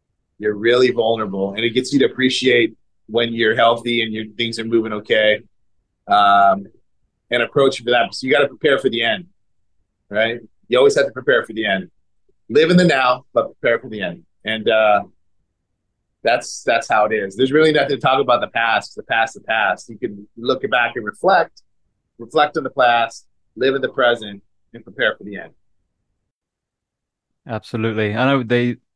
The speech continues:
Speaker 2: someone quoted recently, um, well, I think it was a baseball player that, that lived to be quite a, you know, a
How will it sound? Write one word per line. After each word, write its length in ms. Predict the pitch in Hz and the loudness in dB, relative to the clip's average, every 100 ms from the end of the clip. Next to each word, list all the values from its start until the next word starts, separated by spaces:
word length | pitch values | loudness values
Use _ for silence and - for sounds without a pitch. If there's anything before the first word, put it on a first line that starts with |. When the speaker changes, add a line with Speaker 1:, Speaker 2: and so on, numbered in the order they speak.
| _ | _
Speaker 2:
someone 360 | - 147 139 131 | -4 0 2 2
quoted 320 | 139 123 110 | 2 2 0
recently, 640 | 120 123 120 113 110 110 | -2 -2 -2 -2 -2 0
um, 400 | 107 107 107 92 _ _ _ _ _ _ _ _ - | 0 -2 -4 -6 _ _ _ _ _ _ _ _ -8
well, 140 | 120 | -4
I 40 | |
think 100 | 135 | -2
it 40 | 135 | -2
was 120 | 117 | -2
a 60 | 104 | -2
baseball 420 | 117 117 - 110 | -2 -2 -4 -6
player 360 | - 110 107 107 | -2 0 0 0
that, 100 | 113 | -2
that 280 | 117 - | -4 -4
lived 240 | 123 123 - | -2 -2 -2
to 80 | 113 | -4
be 100 | 117 | -2
quite 240 | 123 113 | -2 -2
a, 180 | 110 104 - | -4 -6 -8
you 120 | 117 | -4
know, 280 | 104 113 127 | -4 -4 -6
a 100 | 110 | -8